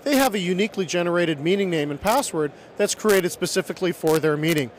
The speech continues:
Really reduces the steps required for them to walk in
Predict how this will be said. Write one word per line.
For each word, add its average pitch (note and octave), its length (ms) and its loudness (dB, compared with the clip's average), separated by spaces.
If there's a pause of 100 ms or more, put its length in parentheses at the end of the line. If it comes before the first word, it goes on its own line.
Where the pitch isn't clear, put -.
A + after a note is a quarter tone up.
(360)
Really D#4 180 2
reduces G#3 580 -2
the G#3 60 -8
steps E3+ 360 -2
required G3+ 520 2
for F#3+ 140 -6
them G3 160 0
to G#3 100 -4
walk F3+ 380 0
in E3 220 -2